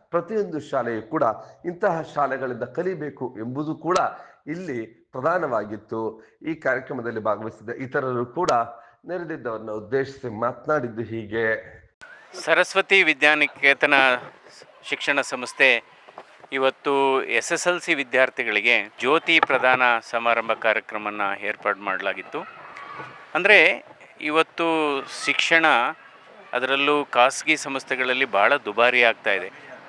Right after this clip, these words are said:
Speaker 2: ಇವತ್ತು ವ್ಯಾಪಾರೀಕರಣದತ್ತ ಸಾಗ್ತಾ ಇದೆ. ಇಂಥ ಸಂದರ್ಭದಲ್ಲಿ ಇವತ್ತು ಸರಸ್ವತಿ ವಿದ್ಯಾನಿಕೇತನ,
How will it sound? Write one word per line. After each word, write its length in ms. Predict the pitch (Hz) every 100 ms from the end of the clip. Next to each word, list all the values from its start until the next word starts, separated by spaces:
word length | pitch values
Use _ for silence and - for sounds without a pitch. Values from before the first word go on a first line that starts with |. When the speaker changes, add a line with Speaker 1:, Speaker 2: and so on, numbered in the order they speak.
| - -
Speaker 2:
ಇವತ್ತು 240 | 120 123 131
ವ್ಯಾಪಾರೀಕರಣದತ್ತ 1120 | 110 110 127 165 165 156 147 143 131 131 -
ಸಾಗ್ತಾ 540 | 127 123 127 110 - 120
ಇದೆ. 200 | 113 147
ಇಂಥ 320 | 139 147 185
ಸಂದರ್ಭದಲ್ಲಿ 880 | 185 - 151 139 131 113 120 110 85 - - -
ಇವತ್ತು 400 | 123 135 - 160
ಸರಸ್ವತಿ 720 | 156 123 123 - - 156 170
ವಿದ್ಯಾನಿಕೇತನ, 920 | 151 123 127 123 123 120 - 120 120